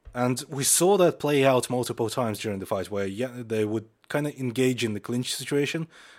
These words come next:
kinda engage in the grappling. Uh, Yan would defend the grappling situation, and then immediately blast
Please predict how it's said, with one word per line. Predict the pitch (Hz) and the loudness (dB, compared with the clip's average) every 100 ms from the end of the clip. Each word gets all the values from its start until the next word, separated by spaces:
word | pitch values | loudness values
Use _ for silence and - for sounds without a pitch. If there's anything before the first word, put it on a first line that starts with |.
| - | -2
kinda | 123 113 | 0 0
engage | 110 113 117 113 | 0 4 4 2
in | 135 123 | -2 -4
the | 110 | -2
grappling. | 104 104 104 120 120 - - - _ _ _ _ _ | 2 2 2 -2 -6 -8 -20 -20 _ _ _ _ _
Uh, | 101 98 98 95 92 - _ | -6 -2 -2 -2 -4 -10 _
Yan | 117 127 143 143 | 0 4 6 6
would | 127 113 | 0 2
defend | 110 - 120 113 143 - _ _ _ _ _ _ | 0 2 2 2 -2 -8 _ _ _ _ _ _
the | 117 | -4
grappling | 120 113 131 123 | 2 2 2 -4
situation, | 135 - 135 127 135 - | -4 -2 -2 -2 -6 -6
and | 120 | 0
then | 135 135 | 2 2
immediately | 131 131 156 123 113 110 | 0 0 0 0 -2 -2
blast | 95 98 131 135 127 - | -10 0 2 4 4 0